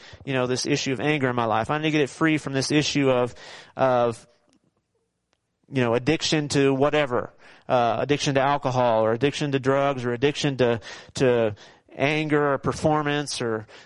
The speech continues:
sex or whatever it might be," any kind of addiction, your desire has to be changed first.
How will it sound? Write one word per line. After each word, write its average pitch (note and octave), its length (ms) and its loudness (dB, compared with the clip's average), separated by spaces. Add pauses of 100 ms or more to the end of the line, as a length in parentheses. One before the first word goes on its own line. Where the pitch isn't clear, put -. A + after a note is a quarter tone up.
(140)
sex D#3+ 680 0
or B2+ 100 -4
whatever F#3 400 2
it F3 80 0
might E3 240 -2
be," C#3+ 340 2
any F3+ 200 0
kind A3 240 0
of E3+ 60 2
addiction, C#3+ 680 0
your F3+ 220 2
desire F#3 520 2
has E3+ 220 -2
to F#3 80 -6
be E3+ 100 2
changed D#3+ 440 0
first. D3+ 480 -2